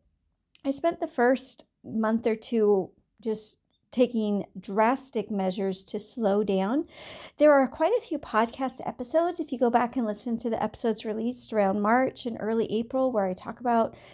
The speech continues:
the pandemic and its toll on the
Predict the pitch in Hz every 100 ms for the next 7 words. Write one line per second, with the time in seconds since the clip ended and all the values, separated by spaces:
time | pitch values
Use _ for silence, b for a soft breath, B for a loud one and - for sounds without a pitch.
0 | B 196 196 202 214 262 277 262 254 -
1 | - - 170 151 - b b _ 196 -
2 | - - 226 226 226 - 190 202 196 208
3 | 202 202